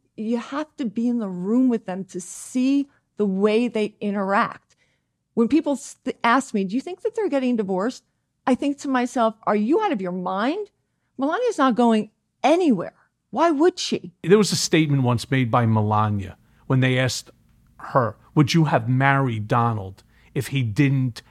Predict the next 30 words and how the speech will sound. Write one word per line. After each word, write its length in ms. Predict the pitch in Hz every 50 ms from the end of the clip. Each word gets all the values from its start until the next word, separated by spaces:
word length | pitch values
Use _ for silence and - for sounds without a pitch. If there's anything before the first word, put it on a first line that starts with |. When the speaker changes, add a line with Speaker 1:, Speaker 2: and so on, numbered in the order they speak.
| _
Speaker 2:
have 340 | - - - 139 131 127 117
all 220 | - - 120 120 117
this 260 | 110 110 104 - -
money?" 580 | 113 110 110 110 107 98 - - - _ _ _ _ _ _ _ _ _ _ _ _ _ _ _ -
And 140 | 151 143 139
her 160 | 123 214 226
response 420 | 226 208 - - - 143 131 120
back, 300 | - - - 127 123 - _ _ _ _ _ -
"Do 80 | 143
you 100 | 135 131
think 260 | 117 - 175 160 -
he 100 | - -
would 120 | 139 139 127
have 120 | 123 110
married 340 | 131 131 131 131 131 127 120
me 160 | 120 127 127
if 160 | 120 117 -
I 80 | - 120
didn't 240 | 117 120 120 117 117
look 240 | 120 117 107 _ -
this 260 | 101 90 - - -
way?" 280 | 101 107 98 101 - _ _ - 202
Speaker 1:
Right. 240 | - 147 - - _ _ _ _ _ -
Speaker 2:
So 140 | - -
I 140 | 156 156 170
understand 540 | 190 220 226 214 - - - 196 185 185 170
the 60 | 147
transaction 880 | - - - - 147 135 131 123 104 135 139 139 139 - - - 120 113
that 140 | 117 120 117
you're 360 | 117 120 117 117 113 107